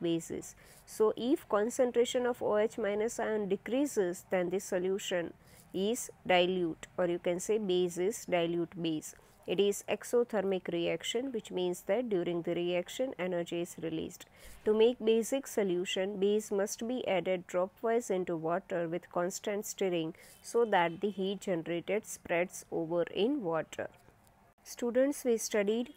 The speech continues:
properties of acids and bases. Now let us see what happens when acid reacts with base. When acid reacts with base, salt and water is formed, and this reaction is called neutralization reaction.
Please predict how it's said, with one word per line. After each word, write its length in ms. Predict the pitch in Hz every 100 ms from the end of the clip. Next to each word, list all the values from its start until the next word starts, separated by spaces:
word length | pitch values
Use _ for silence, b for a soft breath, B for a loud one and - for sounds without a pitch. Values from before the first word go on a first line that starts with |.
| - -
properties 640 | 226 214 233 226 226 -
of 200 | 240 247 -
acids 480 | 190 - 240 214
and 260 | 220 220 208
bases. 600 | 175 180 - 151 - -
Now 280 | - 247 285
let 240 | 269 240 254
us 140 | 262
see 280 | - 196 165
what 260 | 233 277 294
happens 640 | 247 220 - 214 226 -
when 220 | 220 202 - -
acid 600 | 226 240 - 285 226 196
reacts 540 | 208 202 208 - -
with 280 | 208 208 -
base. 400 | 175 165 - - - _ -
When 240 | 202 214 -
acid 580 | 185 202 - 269 262 190
reacts 540 | 208 196 214 - -
with 220 | 247 - 196
base, 480 | 233 208 190 - -
salt 460 | - 254 254 277
and 200 | 269 262
water 340 | 220 190 196 190
is 220 | 185 -
formed, 400 | - 170 165 - - -
and 200 | 185 185
this 260 | 262 - 254
reaction 640 | 226 202 196 - - 226
is 300 | 220 180 185
called 280 | - 196 214
neutralization 1120 | 208 175 - 175 175 170 175 170 180 220 247 233
reaction. 800 | 170 156 151 156 - 165 175